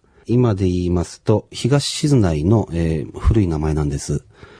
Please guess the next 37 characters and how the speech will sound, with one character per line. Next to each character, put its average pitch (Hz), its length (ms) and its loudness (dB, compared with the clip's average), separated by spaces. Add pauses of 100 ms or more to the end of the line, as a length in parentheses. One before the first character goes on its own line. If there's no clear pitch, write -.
一 - 120 -8
般 143 140 0
的 175 160 -2
に 196 80 4
は 104 80 4
静 104 280 2
内 139 160 4
紋 165 180 6
別 120 280 0
と 113 300 -2
い 107 180 2
う 107 100 4
言 101 100 2
い 104 80 0
方 101 260 -2
が 98 120 2
伝 - 280 -2
わ 85 80 0
れ、 87 60 0
え 90 40 -4
ー、 80 600 -2
言 104 140 2
い 107 40 -2
方 92 300 -2
が、 101 240 0
え 73 540 -4
ー、 - 20 -12
使 - 200 -2
わ 90 60 2
れ 85 80 -2
て 85 120 -4
い 76 40 -2
た - 80 -4
よ 76 120 0
う - 20 -4
で - 100 -4
す。 - 200 -12